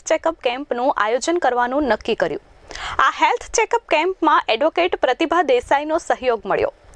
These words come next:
અને સુરતની મહાવીર કાર્ડિયાક હોસ્પિટલમાં પત્રકારોનો ચેકઅપ કરવામાં આવ્યો.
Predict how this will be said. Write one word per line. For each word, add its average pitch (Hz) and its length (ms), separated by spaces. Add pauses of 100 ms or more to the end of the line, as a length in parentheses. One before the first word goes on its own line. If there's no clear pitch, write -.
અને 240 140
સુરતની 254 460
મહાવીર 240 440
કાર્ડિયાક 226 540
હોસ્પિટલમાં 247 840 (400)
પત્રકારોનો 381 680
ચેકઅપ 294 460
કરવામાં 214 420
આવ્યો. 156 200